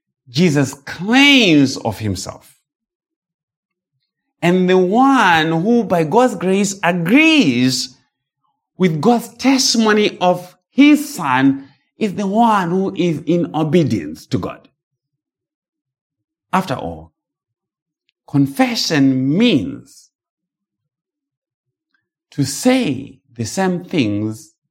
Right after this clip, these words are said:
as someone else. To say the same words as.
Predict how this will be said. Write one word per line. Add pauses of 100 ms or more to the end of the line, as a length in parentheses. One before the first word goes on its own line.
(1080)
as (600)
someone
else. (1800)
To
say
the
same
words (100)
as.